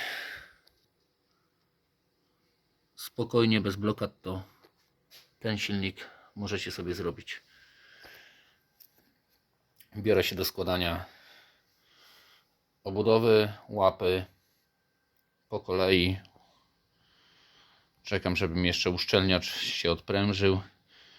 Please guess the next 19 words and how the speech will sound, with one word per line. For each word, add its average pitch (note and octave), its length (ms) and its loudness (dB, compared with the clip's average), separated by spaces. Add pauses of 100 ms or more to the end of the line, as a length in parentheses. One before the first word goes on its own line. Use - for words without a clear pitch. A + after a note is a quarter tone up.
(520)
bo F2+ 760 2
ten G2 140 2
uszczelniacz F#2+ 440 2
musi F2+ 480 2 (1400)
na F#2+ 180 2
wale F2+ 560 6
stać - 400 0
około F2+ 340 -2
dwóch F2 260 -2
godzin F2+ 440 0 (480)
bez G#2 260 2
kręcenia F#2 500 0
wałem, E2+ 400 4 (580)
typu G#2 240 -4
żeby F#2 220 0
się F2+ 340 6 (500)
warga G2 380 4
doległa F2+ 460 6
do, F2 440 2